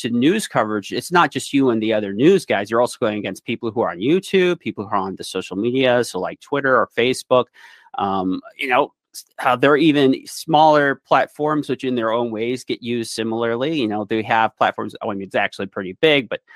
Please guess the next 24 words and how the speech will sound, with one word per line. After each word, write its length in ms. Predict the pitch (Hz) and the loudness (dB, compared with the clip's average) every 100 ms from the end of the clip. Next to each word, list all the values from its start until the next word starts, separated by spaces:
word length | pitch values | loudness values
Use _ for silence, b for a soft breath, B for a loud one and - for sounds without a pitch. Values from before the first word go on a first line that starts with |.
| b b _ | b b _
to 160 | 123 107 | -2 0
people 380 | - 131 120 | 0 0 0
who 80 | 110 | 2
are 80 | 107 | 2
aware 260 | 101 127 131 | 4 4 4
of 60 | |
it, 160 | 131 - | 2 -2
Discord 440 | 131 - - 139 | -4 -2 -2 0
is 120 | 131 | -2
another 340 | 127 135 131 135 | -2 -2 0 -2
one. 320 | 139 143 165 - B B | -4 -4 -6 -14 B B
I 80 | - | -2
think 380 | - 214 - 135 | 0 0 -2 -2
gaming, 400 | 156 175 185 175 | 4 4 6 4
it's 220 | 135 - | 2 -4
to 80 | 135 | -2
that, 340 | 127 135 147 - | 2 2 2 -2
but 140 | 135 | -6
to 80 | 120 | -2
the 260 | 123 107 - | 0 0 -2
one 220 | 123 110 | -6 -4
thousandth 560 | - 110 120 120 - - | 0 2 2 -2 -8 -10
degree, 420 | 101 113 123 131 - | -6 -4 -4 -6 -8
because 640 | 123 - 123 120 113 - | -8 0 2 2 2 -4